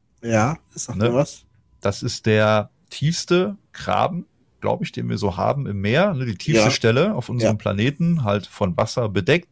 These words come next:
Speaker 2: Das ist irgendwie so, ich glaub, zwölf, zwölf Kilometer tief ungefähr. Und
Speaker 1: Mhm.
Speaker 2: zwar, grad mal schauen, haben wir es irgendwo genau stehen? Ich, ich meine so um die zwölf Kilometer.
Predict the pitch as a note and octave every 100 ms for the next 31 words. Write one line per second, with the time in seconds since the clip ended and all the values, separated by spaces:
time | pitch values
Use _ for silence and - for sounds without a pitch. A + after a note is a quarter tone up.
0 | - G#2 - A2 - A#2 A#2+ A2 A2+ A2
1 | A2+ A2 A#2 - - - - - - -
2 | - G2 - - A2+ C3 - - A2+ -
3 | A2+ G2+ A2 B2+ A#2+ - B2+ F3 - D#3
4 | D3+ D3 D3+ G3+ - _ _ _ _ _
5 | _ _ _ - - A#2 A2+ - G2+ G2+
6 | A#2+ E3+ _ _ - _ - - _ _
7 | _ _ _ _ _ - - F2+ - F2+
8 | G2+ A#2 F2+ A2+ C#3+ B2+ C3 B2+ A2 -
9 | C#3 - C3+ D3+ D3 A2+ - - G#2 G#2+
10 | G2+ G#2 F#2 - G2 - - F#2 E2 E2+
11 | D2+